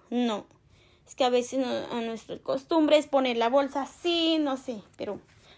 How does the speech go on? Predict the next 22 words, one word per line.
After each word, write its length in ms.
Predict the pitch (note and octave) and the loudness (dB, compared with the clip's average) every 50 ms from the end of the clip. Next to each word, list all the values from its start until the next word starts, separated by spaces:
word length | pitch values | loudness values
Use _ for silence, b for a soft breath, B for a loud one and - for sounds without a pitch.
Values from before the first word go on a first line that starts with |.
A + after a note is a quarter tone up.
| b b | b b
uno 340 | C4+ C#4 D4 D#4 D#4+ E4+ D#4+ | 0 2 4 4 2 4 4
pone 180 | F4 E4 E4 E4 | 4 4 6 4
la 120 | D#4+ D#4+ | 4 4
bolsa 280 | C#4+ D#4 D4 C#4+ - D4+ | 6 6 4 4 2 0
y 60 | C4+ | 0
luego 300 | C4 C4 B3+ B3+ C4+ C4 | 2 2 2 4 4 4
a 60 | B3+ | 4
veces 300 | A#3+ A#3+ A#3+ - - A#3+ | 2 0 -4 -8 -10 -12
se 120 | - A3 - | -12 -12 -8
queda 320 | - - D3 C#3 - - _ _ - - _ _ _ - - | -6 -4 -4 -4 -6 -10 _ _ -20 -20 _ _ _ -14 -8
en 140 | - B3 C#4 | -6 -4 -2
la 80 | D4+ E4+ | -2 -2
espalda 560 | E4 - - - E4+ E4 D#4+ D4+ D4 D4+ D4+ | -4 -2 2 4 4 4 4 4 2 0 0
o 40 | D4 | 0
en 60 | C#4 | -2
la 140 | A#3+ - - | -2 -4 -4
cadera, 320 | A3+ G#3+ G#3+ G#3 - - - | -4 -4 -4 -4 -6 -6 -4
pero 200 | A3 G#3+ G#3+ G#3 | -4 -4 -4 -4
no 160 | G#3 G#3+ A3 | -6 -6 -6
sabemos 440 | - C4+ A#3 A#3 A#3 A3+ A3+ G3+ - | -6 -4 -4 -4 -4 -4 -6 -8 -8
la 120 | - A3 | -8 -8
gente. 420 | - - B3 A3 A3 - - A3+ | -6 -6 -6 -6 -8 -10 -14 -18